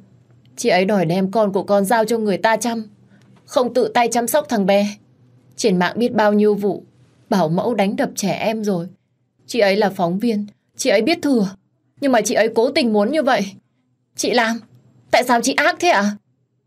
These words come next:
Tôi cầm cái mùi múc cháo lúc nãy mà muốn dồn một lực vào cái miệng của nó ghê ấy. Này, em nói chuyện buồn cười thật.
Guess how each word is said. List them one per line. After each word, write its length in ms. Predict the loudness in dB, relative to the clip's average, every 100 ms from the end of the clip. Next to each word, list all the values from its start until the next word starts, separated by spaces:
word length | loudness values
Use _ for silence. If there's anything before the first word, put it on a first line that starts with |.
| _ _ _ _ _ _ _ _ _ _
Tôi 140 | -2 0
cầm 240 | -2 -2
cái 120 | -2
mùi 240 | -2 -2 -2
múc 160 | -4 -4
cháo 240 | -6 -4
lúc 180 | -4 -6
nãy 340 | -6 -8 -10 -16 _ _ -2
mà 160 | 0
muốn 280 | 0 -2 -6
dồn 280 | -2 -2 -2
một 140 | -4
lực 200 | -6 -6
vào 120 | -6 -4
cái 140 | -2
miệng 260 | 0 0 -4
của 80 |
nó 220 | -8 -8 -4
ghê 160 | -2
ấy. 200 | -4 -8 -16 _ _ _ _ _ _ _ _ _ _ _ _
Này, 320 | -4 -4 -6 -14 _ _ _
em 160 | 0 0
nói 100 | 0
chuyện 220 | -2 -2
buồn 200 | -2 -4
cười 220 | -4 -4
thật. 180 | -4 -8